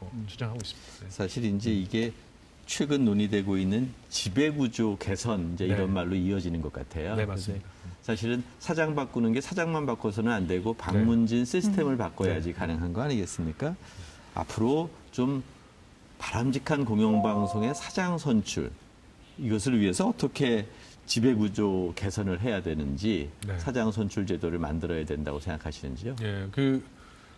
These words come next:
Speaker 1: 교수님들이 많이 도와주셔야 됩니다. 언론
Speaker 2: 네.
Speaker 1: 학자들이.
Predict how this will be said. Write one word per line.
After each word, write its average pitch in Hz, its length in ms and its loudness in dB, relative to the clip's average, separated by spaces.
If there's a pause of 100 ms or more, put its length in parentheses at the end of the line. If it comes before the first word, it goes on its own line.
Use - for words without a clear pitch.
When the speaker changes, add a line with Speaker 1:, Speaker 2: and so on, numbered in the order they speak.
(100)
Speaker 1:
교수님들이 160 800 2 (220)
많이 120 160 0
도와주셔야 107 420 -2
됩니다. 90 320 -6
언론 101 300 2
Speaker 2:
네. 82 60 0
Speaker 1:
학자들이. 107 540 -2